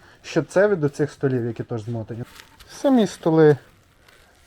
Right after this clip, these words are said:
Не впевнений, що дуже цікаві, але продати за баксів двадцять кожен вийде точно. Або весь сет за п'ятдесят, ну, чотири столики. Хтось захоче собі забрати. Так, бачу ще один кондиціонер.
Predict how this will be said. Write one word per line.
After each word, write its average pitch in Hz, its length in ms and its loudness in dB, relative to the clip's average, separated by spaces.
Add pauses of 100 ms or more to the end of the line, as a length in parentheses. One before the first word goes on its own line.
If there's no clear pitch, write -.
(160)
Не 185 120 0
впевнений, 349 460 4
що 311 140 -2
дуже 254 320 0
цікаві, 226 500 2
але 175 180 4
продати 285 420 2
за 202 80 0
баксів 196 440 0
двадцять 202 480 0
кожен 160 340 4
вийде 143 280 2
точно. 113 480 -6 (280)
Або 170 260 2
весь 143 220 0
сет 143 220 -2
за 135 80 -2
п'ятдесят, 113 540 -6 (180)
ну, 120 100 -6
чотири 135 340 0
столики. 127 480 -2 (320)
Хтось 170 160 0
захоче 165 400 4
собі 165 240 0
забрати. 151 520 0 (540)
Так, 175 240 2
бачу 208 300 2
ще - 180 -2
один 196 240 2
кондиціонер. 170 800 0